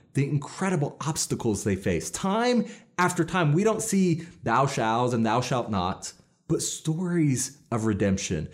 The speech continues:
and transformation for those willing to put their trust in God. I think that's because God knew that if we just had a history book or a science book or a philosophy or law textbook,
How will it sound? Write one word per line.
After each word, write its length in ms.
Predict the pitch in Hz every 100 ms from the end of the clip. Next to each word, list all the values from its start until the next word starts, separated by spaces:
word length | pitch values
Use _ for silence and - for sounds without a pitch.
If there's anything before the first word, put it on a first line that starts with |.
| -
and 160 | 135 131
transformation 840 | - 147 139 139 123 110 110 -
for 160 | 98 113
those 300 | 120 147 127
willing 320 | 120 135 117
to 60 | 101
put 300 | - 131 -
their 200 | 113 107
trust 640 | - - 123 95 - - - _ _
in 100 | 131
God. 480 | 135 160 151 85 - - _ _ _ _ _ _ -
I 80 | 170
think 180 | 247
that's 160 | 247 233
because 260 | 208 180 139
God 300 | 135 156 131
knew 480 | 131 151 110 95 - - _ _ _
that 160 | 151 143
if 100 | 147
we 100 | 214
just 200 | 190 165
had 340 | 151 139 123 - -
a 60 |
history 420 | 113 127 - 107
book 320 | 87 82 - - _
or 540 | 139 147 143 135 131 - - - _
a 120 | - 127
science 420 | - 117 113 101
book 340 | - 85 -
or 180 | 73 139
a 40 |
philosophy 640 | 135 127 117 117 117 117 107
or 80 |
law 320 | 107 110 120 117
textbook, 580 | 120 95 - 95 -